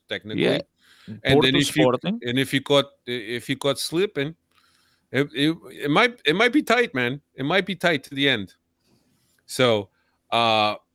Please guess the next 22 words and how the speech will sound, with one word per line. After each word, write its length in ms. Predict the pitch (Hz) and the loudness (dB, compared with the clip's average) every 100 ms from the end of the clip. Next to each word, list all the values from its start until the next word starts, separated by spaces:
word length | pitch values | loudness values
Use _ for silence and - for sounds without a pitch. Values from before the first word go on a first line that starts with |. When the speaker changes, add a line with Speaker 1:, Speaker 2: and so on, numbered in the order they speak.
| _ _ _ | _ _ _
Speaker 1:
but 140 | 139 | 0
yeah, 380 | 143 131 110 113 - | 2 4 2 0 -4
uh, 80 | 113 104 - - | -8 -8 -12 -8
and 160 | 120 | -4
look, 300 | 117 107 - | -4 -4 -4
uh, 440 | 107 107 104 101 101 _ | -2 -2 -2 -6 -8 _
second 420 | - 151 139 139 | -4 -2 -2 0
half, 540 | 143 143 143 - - - _ _ _ - | 0 2 0 -4 -16 -20 _ _ _ -8
uh, 520 | 107 104 104 104 98 - - | -6 -4 -4 -6 -8 -14 -8
couple 220 | 135 131 | -6 -4
changes. 540 | 117 143 139 131 127 110 | -2 0 0 0 -4 0
Darwin 360 | 127 131 127 | 2 2 0
came 240 | - 123 120 | -2 -2 -2
in 80 | |
for 160 | 110 117 | -2 0
Everton. 380 | 117 117 117 113 | 0 0 -4 -6
João 200 | 113 117 | -4 -2
Mário 220 | 117 113 | -2 -2
came 180 | - 110 | -4 -6
in 80 | 101 | -6
for 140 | - | -6
Ramos. 480 | 117 135 131 - - | -2 -2 -2 -6 -12